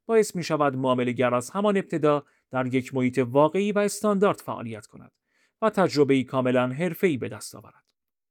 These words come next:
نتیجه گیری. چرا حساب میکروی آلپاری انتخابی هوشمندانه است؟ چه تازه وارد دنیای فارکس شده اید و چه قصد تست یا بهینه‌سازی استراتژی‌هایتان را دارید،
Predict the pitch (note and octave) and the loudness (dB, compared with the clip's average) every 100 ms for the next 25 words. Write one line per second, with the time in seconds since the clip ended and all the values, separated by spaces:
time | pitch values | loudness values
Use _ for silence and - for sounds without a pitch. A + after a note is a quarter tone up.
0 | _ _ _ _ _ _ _ _ _ _ | _ _ _ _ _ _ _ _ _ _
1 | _ _ _ _ _ _ _ _ _ _ | _ _ _ _ _ _ _ _ _ _
2 | _ _ _ _ _ _ A3 A3+ G3 E3 | _ _ _ _ _ _ 0 2 2 -2
3 | B2+ A#2+ G#2+ - _ _ _ _ _ _ | -4 -4 -10 -20 _ _ _ _ _ _
4 | - C4+ A#3+ D#3+ - B2+ B2+ B2+ B2 A3 | -4 0 2 2 2 2 2 0 -2 2
5 | A3+ F#3+ D#3+ D3 D3 C#3 B2 B2 B2 B2 | 2 2 0 0 2 0 -2 -2 0 0
6 | B2+ D#3+ - F3 C#3 A#2 A2 - - _ | -2 -6 -4 -6 -4 -8 -12 -20 -20 _
7 | _ _ _ _ _ _ _ _ _ - | _ _ _ _ _ _ _ _ _ -2
8 | C#4 C4 A#3 G3 A3+ A3+ G#3+ F#3+ E3+ D#3 | -2 2 2 4 4 4 4 2 2 0
9 | C3+ C3 B2+ C3+ B2+ B2+ - C#3 C#3 C3+ | 0 0 -2 -2 -2 -4 -4 0 0 -2
10 | B2+ C3 - - C3 B2 C#3 C3 C3+ - | -4 -6 -6 -4 -4 -2 -6 -2 -2 0
11 | C#3 B2+ C3 C3 D3+ D#3 G3 F#3+ G#3+ G#3+ | 0 2 2 0 -4 0 0 0 0 0
12 | - G3 F#3 D#3 D3+ D3+ C3+ C#3+ C#3+ C#3 | 0 0 0 0 2 2 0 -2 2 2
13 | C#3+ D#3+ D#3+ | 2 0 -2